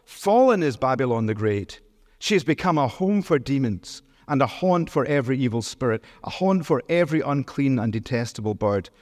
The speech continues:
For all the nations have drunk the maddening wine of her adulteries.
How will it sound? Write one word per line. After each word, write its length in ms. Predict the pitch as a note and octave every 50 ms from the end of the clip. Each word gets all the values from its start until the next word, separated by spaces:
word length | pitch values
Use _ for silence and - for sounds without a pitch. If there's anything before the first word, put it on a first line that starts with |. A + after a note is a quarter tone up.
| _ _
For 120 | - B2+
all 320 | A#2 - F#3+ F3+ F3+ F#3 F3+
the 100 | E3+ D#3
nations 400 | D3+ D3+ D3+ C3 - C3+ A#2+ -
have 180 | B2 A2+ G#2+
drunk 400 | F2+ G2 A#2+ C3+ C3+ C3 A2 -
the 100 | A2 A#2+
maddening 680 | A2 A#2 B2+ C3 C#3 C#3+ C3 C#3+ C#3 C3+ C3 B2 A2+ G#2+
wine 380 | A2+ A#2 A#2 A2+ A2 G2+ F#2+ - _ _ _ -
of 160 | - G#2+ -
her 160 | - A#2+ A2+
adulteries. 840 | F#2 A2+ G2 A#2 A2 A2 - - - A2+ A2+ A2 - - - - -